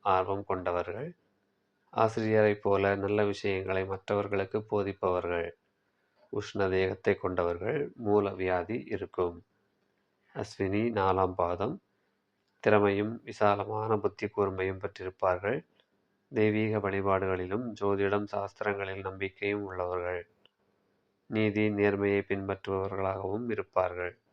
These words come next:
இது பொதுவான பலன்களே ஆகும்.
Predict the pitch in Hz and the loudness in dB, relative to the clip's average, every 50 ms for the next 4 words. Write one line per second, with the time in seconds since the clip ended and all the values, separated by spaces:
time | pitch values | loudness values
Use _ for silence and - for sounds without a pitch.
0 | _ _ _ _ _ _ _ _ _ _ _ _ - 113 98 95 104 127 175 - | _ _ _ _ _ _ _ _ _ _ _ _ -2 -2 0 0 0 -2 -2 -4
1 | - _ _ - - 117 107 110 117 117 120 123 120 117 117 113 104 101 104 98 | -10 _ _ -8 -2 0 2 2 4 6 6 6 6 4 4 2 2 2 2 0
2 | 92 98 95 98 98 101 98 92 92 87 87 - 90 85 | 0 0 2 2 4 4 4 2 2 -2 -2 -4 -6 -6